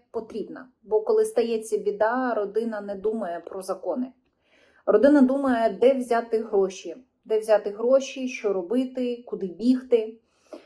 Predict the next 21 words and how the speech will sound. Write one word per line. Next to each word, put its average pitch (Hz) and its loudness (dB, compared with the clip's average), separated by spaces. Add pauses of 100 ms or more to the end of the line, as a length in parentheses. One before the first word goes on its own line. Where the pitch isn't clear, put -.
(120)
І 220 8
ось 220 4
тут 330 0
держава 254 4
каже: 175 -2
«Ми 285 4
допоможемо». 208 -2 (100)
А, 185 -4
але, 214 6
якщо 294 -4
чесно, 254 -2 (140)
сума 262 0
така, 254 -2
що, 220 -6
е, 202 -6
інколи 226 -4
справді 220 -6
ледь, 202 -4
е, 175 -8
вистачить, 196 -8
ну, 214 -12